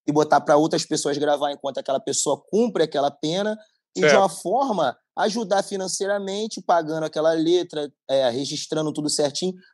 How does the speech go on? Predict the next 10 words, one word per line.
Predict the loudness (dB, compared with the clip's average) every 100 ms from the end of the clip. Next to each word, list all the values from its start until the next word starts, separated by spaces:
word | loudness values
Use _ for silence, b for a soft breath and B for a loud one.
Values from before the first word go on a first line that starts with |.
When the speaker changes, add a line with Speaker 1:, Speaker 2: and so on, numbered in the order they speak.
| 0
Speaker 1:
pra | 2
que | 4
a |
família | 4 4 4 4 2
possa | 4 2 2
receber | 0 0 -2 0
o | 0
direito | 0 -2 -4
daquela | -4 -2 -2
música | -2 -2 -2 -2